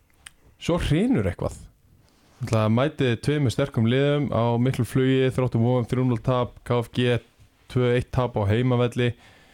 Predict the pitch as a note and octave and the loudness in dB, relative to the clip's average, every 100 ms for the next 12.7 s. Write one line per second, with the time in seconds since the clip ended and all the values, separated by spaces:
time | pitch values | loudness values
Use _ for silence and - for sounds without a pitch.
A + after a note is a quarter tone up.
0 | - - _ _ G#2 G#2 G#2 G#2 A#2+ A#2 | -20 -20 _ _ 0 2 2 2 0 -2
1 | - A#2+ A#2 A2+ A#2 - B2 A#2+ - A#2 | -2 0 0 0 -2 -2 -2 -2 0 -2
2 | - A#2+ A2+ G#2+ - _ - A2 A#2+ - | 0 0 0 -2 -6 _ -2 0 0 -2
3 | B2 G#2+ A2 A#2+ A2+ G2+ A#2 B2 A#2+ G#2+ | -2 -2 0 0 0 0 0 0 2 0
4 | - B2 A#2+ G#2 B2 B2 A2+ _ _ _ | 0 0 0 0 0 -2 -4 _ _ _
5 | _ _ _ _ _ _ _ _ _ _ | _ _ _ _ _ _ _ _ _ _
6 | - - - A#2+ A#2 A#2 _ _ _ _ | -20 -12 -4 -2 0 -4 _ _ _ _
7 | _ _ - - A#2 D3 D#3+ D#3 D#3 D3+ | _ _ -10 -2 0 2 0 0 0 0
8 | D3 C#3+ C#3 C#3 A2+ F#2 F#2 A2 - _ | 2 0 0 -2 -2 0 0 -2 -6 _
9 | _ - G2+ G#2 G#2 - _ - B2 B2 | _ -2 0 2 0 -4 _ -6 -2 2
10 | B2+ A#2 A2 C3 C#3 C#3+ C#3+ C#3 - C#3 | 2 2 2 0 -2 0 0 0 0 2
11 | B2+ A#2 - - B2 - D3+ D3+ - C3+ | 2 0 -6 -4 -4 -2 -4 -4 -2 0
12 | D3 D3 C#3 A#2+ B2 - D#2 | 2 0 -2 -2 -2 -4 -10